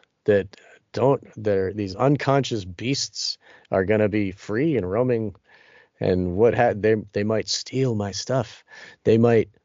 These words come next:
oh, we need to control them." So they created the police force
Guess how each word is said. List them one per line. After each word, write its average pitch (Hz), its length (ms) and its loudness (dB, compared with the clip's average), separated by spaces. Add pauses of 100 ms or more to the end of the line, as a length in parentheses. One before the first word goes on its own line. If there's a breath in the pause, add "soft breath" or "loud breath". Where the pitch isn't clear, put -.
oh, 123 340 4
we 104 140 -2
need 131 180 0
to 120 100 0
control 120 480 2
them." 90 340 -4 (260 soft breath)
So 117 220 4
they 110 160 4
created 120 800 0
the 107 140 -2
police 113 420 -2
force - 540 -8